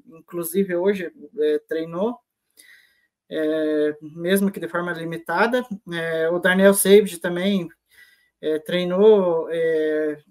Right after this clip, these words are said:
e ele até treinou sem restrições, né, e os dois agora estão aí na janela de, é, de vinte e um dias, né, pra serem ativados no roster dos cinquenta e três.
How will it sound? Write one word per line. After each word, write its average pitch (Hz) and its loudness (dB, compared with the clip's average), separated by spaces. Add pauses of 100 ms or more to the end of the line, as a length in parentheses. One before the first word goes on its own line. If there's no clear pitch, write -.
e 170 -8
ele 175 0
até 180 -2
treinou 180 -6
sem 190 0
restrições, 185 -4
né, 170 -8
e 165 -8
os 165 -4
dois 190 2
agora 170 -2 (520)
estão 185 0
aí 185 0
na 180 2
janela 180 0
de, 151 -2 (1120)
é, 147 -2
de 151 -4
vinte 185 -4
e 185 -2
um 156 0 (200)
dias, 180 2
né, 170 -6
pra 151 -2
serem 175 -6
ativados 165 -4
no 160 -4
roster 160 0
dos 151 0
cinquenta 170 -8
e 180 -6
três. 208 0